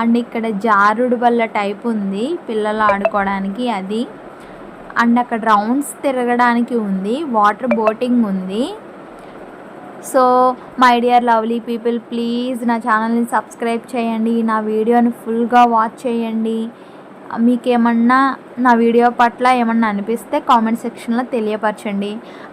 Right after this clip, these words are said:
And ఇంత వాగుతున్నాను అని ఏమనుకోకండి ప్లీజ్.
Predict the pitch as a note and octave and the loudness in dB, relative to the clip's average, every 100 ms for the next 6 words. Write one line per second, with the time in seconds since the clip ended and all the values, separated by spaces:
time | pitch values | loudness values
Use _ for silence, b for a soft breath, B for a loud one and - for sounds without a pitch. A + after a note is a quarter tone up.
0 | B3 A#3+ A#3+ - B3 B3+ D#4 D4 C#4 C4 | 2 4 2 0 -2 2 4 6 6 4
1 | C4+ C#4 C4 C4 B3+ B3+ B3 A#3 D4 C#4+ | 0 -4 -4 -2 -2 -2 -2 -2 -4 -6
2 | A3+ A#3 - - - - A3 A3 G#3+ G3+ | -8 -10 -20 -20 -16 -8 -4 -2 -2 -4
3 | A3 G#3+ A3 A3 A#3+ A3+ A3+ A3+ A#3 D4 | -4 -2 -2 0 -2 -4 -6 -4 -2 -2